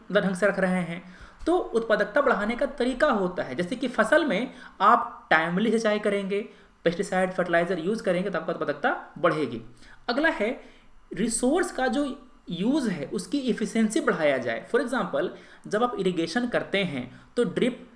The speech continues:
और स्प्रिंकलर का यूज़ कीजिए। अगर आप ड्रिप का यूज़ कर रहे हैं तो जो फर्टिलाइजर है ना उसको पानी में घोल करके पौधे की जड़ तक गिरा दीजिए।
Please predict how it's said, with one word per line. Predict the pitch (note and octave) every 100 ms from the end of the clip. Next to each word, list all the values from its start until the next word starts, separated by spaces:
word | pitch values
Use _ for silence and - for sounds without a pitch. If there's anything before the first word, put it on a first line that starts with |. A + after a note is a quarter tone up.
| - _ _
और | E3
स्प्रिंकलर | - D#3 F3 A3
का | G#3+
यूज़ | G#3+ G#3+ G#3
कीजिए। | G3+ G3 G#3 - - _ - - - -
अगर | G#3+ C4
आप | C4 D#3+
ड्रिप | - C4+ -
का |
यूज़ | B3 B3 B3
कर | A#3
रहे | A#3 A#3
हैं | G#3+ A#3+ B3 - - -
तो | C4+
जो | C#4+
फर्टिलाइजर | - G3+ F#3+ F3+ G3+ D4
है | F#3 A3
ना | C#4 -
उसको | F#3+ -
पानी | - F#3 F3+ C4+
में | D#4+
घोल | F#3+ A3
करके | A3 D#3+ - B3 B3 - -
पौधे | D#3 D#3 G3+
की | F3+
जड़ | D#3+
तक | A3
गिरा | G#3 G#3+
दीजिए। | G3 G3 G3+